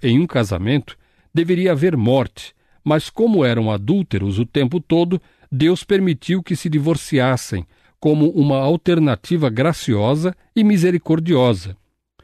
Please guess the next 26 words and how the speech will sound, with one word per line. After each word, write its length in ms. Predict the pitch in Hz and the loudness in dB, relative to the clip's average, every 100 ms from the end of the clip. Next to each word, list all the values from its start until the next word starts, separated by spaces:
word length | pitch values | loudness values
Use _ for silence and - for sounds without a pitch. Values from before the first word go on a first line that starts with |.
| _ _ - | _ _ 0
E 120 | 214 | 2
eles 220 | 220 202 | 2 0
deveriam 400 | 196 180 170 190 | 2 2 2 2
morrer 500 | 196 196 101 135 190 | 2 2 2 2 2
pela 220 | - 117 | 0 0
idolatria. 800 | 113 117 127 127 - 123 110 78 _ _ _ _ - | 0 0 0 -2 0 2 2 -2 _ _ _ _ -2
Mas 220 | 160 - | -2 -2
quantas 440 | - 254 247 156 104 | 0 0 2 0 0
vezes 420 | 120 156 147 113 | 0 2 2 0
Deus 300 | 110 156 151 | 0 0 -2
perdoou 760 | - 160 143 123 110 170 147 | -2 -2 2 2 4 4 2
essa 240 | 110 - 110 | 0 -2 -4
idolatria? 760 | 107 107 95 - 104 87 82 _ _ _ _ - | -2 -4 -4 -4 -4 -4 -8 _ _ _ _ -6
E 120 | 202 | -4
quantas 500 | - 240 254 185 120 | 0 0 2 0 0
vezes 460 | 104 143 147 131 117 | 0 0 0 -2 0
ele 180 | 139 120 | 0 0
foi 320 | - 160 160 | 0 -2 -2
misericordioso? 1120 | - 202 185 175 156 151 127 117 101 87 82 85 _ _ _ _ _ | 0 0 2 0 0 -2 0 0 0 -2 -8 -16 _ _ _ _ _
Eles 240 | - 208 175 | -2 0 0
deveriam 420 | 214 196 190 208 | 2 2 2 2
morrer 600 | 208 190 98 131 160 - _ _ _ _ | 2 2 2 2 2 -2 _ _ _ _
quando 240 | 160 170 | -2 0
estavam 520 | 156 - 151 156 151 156 | -2 -2 0 2 2 0
cometendo 520 | 175 165 - 139 147 | 2 0 0 -2 0
prostituição. 800 | 160 - 180 214 202 - 131 107 | -4 -2 -4 -2 -4 -2 -2 -2